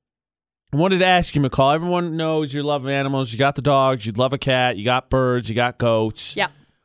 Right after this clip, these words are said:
Speaker 1: Would you ever foster or adopt a monkey?
Speaker 2: No.
Speaker 1: Why? Not even one of those cool little helper monkeys?
Speaker 2: No.
Speaker 1: Never, ever, never, never.
Speaker 2: Mm-mm.
Speaker 1: Well, there you go.
Speaker 2: I have no desire
Speaker 1: There
Speaker 2: to
Speaker 1: is an
Speaker 2: because they're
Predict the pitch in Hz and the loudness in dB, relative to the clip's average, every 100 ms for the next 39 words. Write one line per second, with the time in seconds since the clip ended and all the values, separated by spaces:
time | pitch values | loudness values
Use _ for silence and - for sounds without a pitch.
0 | _ - 120 160 131 147 151 - 185 190 | _ -4 2 2 0 -4 -6 -2 -2 -2
1 | 92 85 - _ _ _ _ _ - - | -6 -10 -12 _ _ _ _ _ -10 2
2 | 202 233 247 - 240 240 - 190 196 - | 4 4 0 -4 -2 -2 0 0 0 0
3 | 208 180 143 - - _ - 208 233 226 | 0 0 -2 -6 -16 _ -2 0 0 -2
4 | 131 180 196 180 _ _ _ _ _ _ | -4 -4 -6 -8 _ _ _ _ _ _
5 | - 262 359 101 - _ _ _ - 254 | -2 0 0 -2 -6 _ _ _ 0 2
6 | 277 277 285 254 - 269 269 262 208 214 | 2 0 0 0 0 0 0 0 2 2
7 | 233 254 247 262 226 285 262 185 175 _ | 2 0 -2 -2 -2 -4 -2 -6 -8 _
8 | _ _ _ _ 135 165 190 196 185 190 | _ _ _ _ 0 0 2 2 2 0
9 | 180 165 135 123 104 101 202 196 190 - | 0 0 0 0 0 -4 -8 -16 -18 -20
10 | _ _ _ _ 127 165 123 131 147 139 | _ _ _ _ -8 -8 -10 -8 -4 -2
11 | 277 311 277 359 381 262 339 339 330 170 | 2 2 2 0 -2 0 0 2 2 2
12 | - 175 - - | 0 0 -2 0